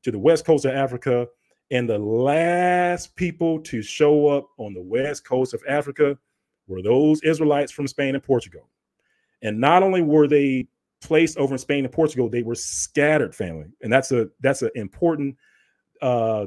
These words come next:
differentiation. The Israelites that came over to Spain and Portugal were scattered in the places that Portugal had their dominion.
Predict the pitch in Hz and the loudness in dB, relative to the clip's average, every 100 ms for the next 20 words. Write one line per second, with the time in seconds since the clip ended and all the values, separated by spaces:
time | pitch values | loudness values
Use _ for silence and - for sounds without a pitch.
0 | 107 143 131 131 - 123 143 - 78 71 | 0 0 0 -6 -4 0 0 -2 -16 _
1 | _ _ _ _ 113 117 117 - 185 196 | _ _ _ _ -8 -6 -6 2 2 2
2 | 180 170 147 - 160 151 147 147 139 123 | 0 0 -4 -4 -4 -2 0 0 0 -6
3 | - 143 135 131 151 139 123 107 101 98 | -8 -6 -6 -4 -2 0 0 -4 -4 -10
4 | - - - 175 190 175 104 90 123 _ | -12 -12 -6 0 2 2 0 -6 -8 _
5 | _ _ _ - 117 110 - 165 175 185 | _ _ _ -10 -8 -8 -6 0 4 4
6 | - 107 101 107 117 - - 185 202 196 | 0 -8 -10 -6 -6 -6 -2 6 6 4
7 | 117 107 113 107 _ _ _ 147 127 123 | -4 -2 -4 -6 _ _ _ 0 2 2
8 | 117 123 127 80 | 0 0 -2 -4